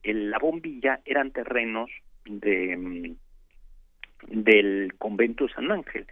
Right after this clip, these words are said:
Eh, y un poquito más atrás, eh, comenzaba la hacienda de Guadalupe Chimalistac. Y justo en el centro del barrio Chimalistac, que es encantador, yo sí los, ahí sí les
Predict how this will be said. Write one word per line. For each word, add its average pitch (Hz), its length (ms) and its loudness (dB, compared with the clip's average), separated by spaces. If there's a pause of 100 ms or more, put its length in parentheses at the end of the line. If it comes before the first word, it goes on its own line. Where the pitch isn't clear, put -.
(560)
Eh, 135 500 4
y 165 120 -8
un 247 140 0
poquito 208 420 -8
más 190 260 -6
atrás, 135 400 2 (560)
eh, 107 720 0 (240)
comenzaba 127 540 -2
la 120 100 -4
hacienda 113 680 -6 (420)
de 110 140 2
Guadalupe 104 680 2
Chimalistac. - 960 -8 (480)
Y 190 80 -4
justo - 520 2
en 151 100 -4
el 135 140 0 (100)
centro 147 640 -2
del 113 220 -2
barrio 135 360 6
Chimalistac, 120 760 -8
que 160 120 -8
es - 60 -10 (100)
encantador, 110 840 -2
yo 127 120 -2 (100)
sí 143 80 -4
los, 120 200 0 (200)
ahí - 220 -2 (160)
sí - 80 -6
les - 160 -2